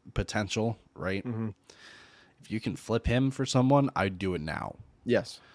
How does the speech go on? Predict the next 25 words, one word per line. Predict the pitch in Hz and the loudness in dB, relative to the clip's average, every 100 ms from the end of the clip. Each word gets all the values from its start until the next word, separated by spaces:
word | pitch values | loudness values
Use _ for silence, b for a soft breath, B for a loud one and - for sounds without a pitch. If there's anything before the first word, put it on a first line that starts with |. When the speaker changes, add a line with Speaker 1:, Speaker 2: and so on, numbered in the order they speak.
| b b b b | b b b b
Speaker 1:
When | 104 110 107 | 0 2 2
there | 104 107 104 | 0 0 0
is | 98 | -2
the | 98 95 | -4 -4
intriguing | 92 - 101 107 113 | -4 -4 -2 -2 0
matchup, | 104 101 104 - 98 92 - _ _ _ - | 0 0 0 0 -2 -2 -6 _ _ _ -16
when | 92 95 | -6 -4
it | 95 92 | -2 -2
is | 90 82 | -4 -4
the | 92 85 | -6 -6
right | 92 98 95 | 0 0 0
opponent, | 92 - 101 95 87 - _ | -2 -2 -2 -2 -4 -6 _
right? | 85 92 85 | -4 -2 0
Like, | 87 85 - - - _ _ _ _ _ _ _ _ 92 | -4 -6 -12 -18 -20 _ _ _ _ _ _ _ _ -6
get | 98 | -4
in | 98 | -4
front | - 101 95 | -2 -2 -2
of | |
the | 92 | -4
curve | - 98 92 95 | -4 -2 -2 -2
a | |
little | 90 85 | -2 -2
bit | 80 85 - _ _ _ _ | -4 -6 -8 _ _ _ _
Speaker 2:
Yeah. | - 101 73 | -4 -2 -2
Speaker 1:
and | 78 | -8